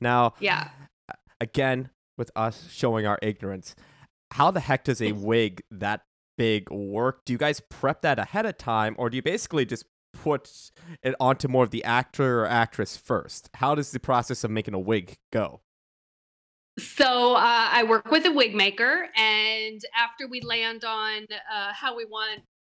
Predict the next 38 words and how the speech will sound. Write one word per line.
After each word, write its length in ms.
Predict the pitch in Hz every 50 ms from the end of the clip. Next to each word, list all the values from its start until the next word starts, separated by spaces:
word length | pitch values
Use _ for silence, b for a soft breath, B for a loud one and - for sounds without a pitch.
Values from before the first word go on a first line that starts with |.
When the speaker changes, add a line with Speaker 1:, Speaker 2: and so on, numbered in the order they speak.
| _ _ _ _ _ _
Speaker 2:
the 120 | 220 220 254
hair 240 | 214 247 240 233
to 80 | 220 208
look 520 | 202 208 233 311 320 277 220 214 - -
as 160 | 226 214 - -
far 280 | 220 214 208 202 202
as, 240 | 208 202 196 196 -
like, 240 | 247 202 190 190 -
curl 500 | - - 381 381 359 320 302 277 233 220
or 120 | 214 202 214
wave, 480 | 240 311 320 311 294 269 247 233 214 220
or 100 | 220 220
do 100 | 220 214
we 100 | 214 208
want 180 | 202 214 214 220
it 120 | 226 214 -
straight? 440 | - - - 339 320 269 233 190 202
What 140 | 214 -
color 320 | - - 415 415 392 339 269
do 100 | 277 262
we 140 | 247 233 226
want? 260 | 208 214 202 196 196
How 140 | 196 254 240
long 280 | 233 269 285 302 294 285
do 80 | 269 254
we 80 | 233
want 220 | 214 208 208 190 190
it 60 | 185 -
to 60 | - 220
be? 400 | 208 208 190 190 190 190 190 B B B B B B B
What 260 | 202 220 247 247 -
texture 460 | - 381 392 - - - - 320 285
do 140 | 240 247 233
we 120 | 220 214 220
want 220 | 208 202 202 196
it 120 | 190 190
to 100 | - 233
be? 460 | 196 208 202 202 202 190 190 190 190